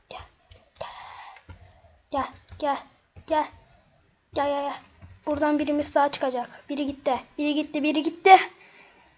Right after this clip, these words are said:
Kim kazandı? Bir saniye.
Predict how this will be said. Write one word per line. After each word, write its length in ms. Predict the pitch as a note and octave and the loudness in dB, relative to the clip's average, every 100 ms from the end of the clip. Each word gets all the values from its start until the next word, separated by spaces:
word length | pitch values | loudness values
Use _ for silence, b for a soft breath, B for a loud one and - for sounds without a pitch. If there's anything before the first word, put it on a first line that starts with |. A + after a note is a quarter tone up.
| b _ - - - _ _ - - | b _ -20 -20 -20 _ _ -18 0
Kim 220 | - E4+ | 8 8
kazandı? 560 | E4+ D#4 D4 C#4+ D4 E4+ | 12 12 10 8 4 4
Bir 80 | E4+ | 4
saniye. 560 | E4+ C4+ C4+ D4 F4 | 6 4 4 6 4